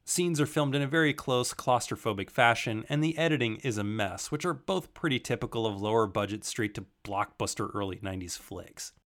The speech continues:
This was the directorial debut from Anson Williams, more well known as Pretty Boy Potsy Weber on Happy Days, and written by Barry Sandler. And you know how I feel about the last name Sandler.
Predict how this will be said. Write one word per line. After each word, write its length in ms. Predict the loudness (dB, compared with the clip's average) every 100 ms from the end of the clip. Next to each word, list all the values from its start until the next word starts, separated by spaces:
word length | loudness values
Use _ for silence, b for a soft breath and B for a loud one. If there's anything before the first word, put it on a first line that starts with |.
| _ _
This 220 | 4 4 2
was 140 | 0
the 80 | 0
directorial 760 | 4 6 6 2 0 2 2
debut 460 | 2 2 2 2 2
from 200 | 0 -2
Anson 400 | -2 0 0 -2
Williams, 960 | 0 0 0 0 -4 -6 -4 -4 -4 -8 -10
more 480 | -6 -2 -2 0
well 180 | 2 2
known 220 | 2 0
as 120 | 0 -4
Pretty 240 | 0 0
Boy 240 | 2 0
Potsy 560 | 0 -4 -2 -2 -2 0
Weber 480 | 4 6 6 6 4
on 120 | 2
Happy 320 | 2 2 2
Days, 340 | -2 0 -2 -4
and 260 | -4 -2 -2
written 220 | -2 2
by 140 | 2
Barry 340 | 2 2 4 4
Sandler. 540 | 2 0 0 -2 -4 -14 -10
And 100 | -4
you 80 | 2
know 140 | 2
how 200 | 4 6
I 100 | 6
feel 220 | 4 0
about 220 | 4 4 4
the 80 |
last 300 | 2 2 2
name 160 | -4 -8
Sandler. 540 | -4 -2 -2 -4 -10